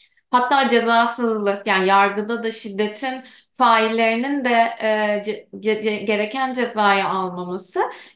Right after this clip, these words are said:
cesaret veriyor. E, hem hani devlet mekanizmaları açısından hem, e, genel olarak ilişkilerde, bu ikili ilişkilerdeki faillikler açısından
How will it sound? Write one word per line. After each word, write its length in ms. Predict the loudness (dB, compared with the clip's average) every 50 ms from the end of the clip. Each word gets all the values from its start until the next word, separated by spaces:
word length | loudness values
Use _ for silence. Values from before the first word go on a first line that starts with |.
| _ -6 0
cesaret 720 | 2 2 2 2 2 2 2 4 2 0 -4 -6 -2 0
veriyor. 460 | 2 2 2 2 0 0 0 -2 -4 -6 -10 -18 _ _ _ 0
E, 240 | 2 2 4 2 2
hem 240 | 2 2 2 2 0
hani 480 | 0 -2 -2 -2 -2 -2 -4 -4 -2
devlet 360 | 0 0 2 2 0 -2 -2
mekanizmaları 800 | -6 -8 -6 -6 -4 -4 -4 -4 -4 -4 -4 -4 -4 -4 -6 -8
açısından 800 | -12 -12 -12 -14 -14 -12 -12 -12 -10 -4 -2 -2 -2 -4 -6 -12 -16 -20 _ _
hem, 180 | -4 -2 -2 -2 -4 -4
e, 380 | -2 0 2 2 2 2 2 0 0 0
genel 300 | -2 -2 -2 -2 -2 -2 0
olarak 360 | 0 2 2 0 0 -2 -6
ilişkilerde, 800 | -10 -10 -10 -10 -10 -10 -10 -8 -4 -2 0 2 0 0 -2 -4
bu 60 | -10 -12
ikili 320 | -14 -14 -14 -10 -8 -6
ilişkilerdeki 840 | -6 -6 -4 -6 -6 -6 -4 -2 0 2 2 2 0 -2 -6 -8 -8
faillikler 680 | -4 0 0 2 2 0 -2 -6 -8 -8 -8 -6 -6
açısından 640 | -6 -6 -6 -8 -8 -8 -8 -8 -8 -8 -8 -8